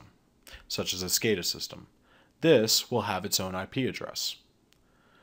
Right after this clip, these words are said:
The square in the middle represents the two-port Profinet switch at the center of the device.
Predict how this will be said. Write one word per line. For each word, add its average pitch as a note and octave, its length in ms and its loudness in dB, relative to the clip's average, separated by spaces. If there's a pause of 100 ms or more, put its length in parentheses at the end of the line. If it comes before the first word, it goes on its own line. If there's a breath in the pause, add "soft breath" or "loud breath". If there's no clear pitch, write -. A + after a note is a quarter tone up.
(200 soft breath)
The B2 80 -6
square D3 320 6
in C#3 80 4
the C3 80 4
middle C3+ 420 4
represents A#2+ 480 4
the - 160 -2
two-port C#3 640 2
Profinet B2 480 0
switch F#2+ 680 0 (420 loud breath)
at A2+ 140 -4
the G#2 80 -2
center G#2+ 360 4
of G2 80 0
the G2 80 -2
device. - 680 0